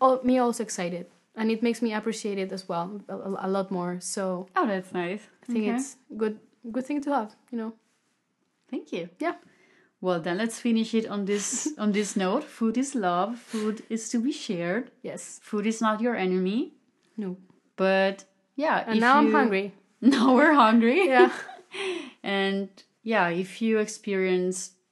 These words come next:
Speaker 2: problems with food, or you feel like you might, yeah, have a eating disorder, seek out help for
Speaker 1: Mm-hmm.
Speaker 2: sure. Don't be scared. Tell, tell this to someone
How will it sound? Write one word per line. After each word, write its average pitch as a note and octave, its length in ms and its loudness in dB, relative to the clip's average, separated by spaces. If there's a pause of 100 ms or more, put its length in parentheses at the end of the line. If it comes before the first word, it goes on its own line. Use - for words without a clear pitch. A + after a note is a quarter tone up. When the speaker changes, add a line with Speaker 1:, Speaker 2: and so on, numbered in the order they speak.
(460)
Speaker 2:
problems F3 720 -2
with F3+ 160 -14
food, F#3 340 -2
or E3 120 -4
you F3 160 -6
feel G3+ 240 -6
like F3 320 -2
you F#3 60 -6
might, F3 480 -4 (960)
yeah, F3+ 340 -4
have F3 360 -2
a D#3+ 360 -2 (100)
eating A#3+ 260 2
disorder, G3 540 -2
seek F#3+ 380 -6
out E3+ 220 -6
help F#3 420 -6 (360)
for - 200 -6
Speaker 1:
Mm-hmm. A#3 180 0
Speaker 2:
sure. A3 280 2
Don't G3+ 280 -6
be F#3+ 80 -4
scared. F#3 600 -2 (240)
Tell, F#3+ 300 -4
tell F#3 320 -4
this F3+ 280 -4
to F#3 120 -6
someone F3 640 -2